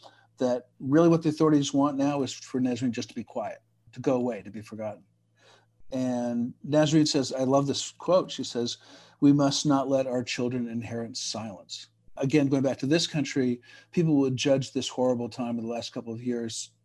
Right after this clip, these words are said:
twenty, thirty, forty, fifty, a hundred years from now. And I think those who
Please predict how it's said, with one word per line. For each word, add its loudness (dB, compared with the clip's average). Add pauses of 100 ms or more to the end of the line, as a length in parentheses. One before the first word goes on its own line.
(120)
twenty, -4
thirty, -4
forty, -6
fifty, -8
a -6
hundred -6
years -4
from -4
now. -8 (300)
And -4
I -2
think -2
those -2
who -4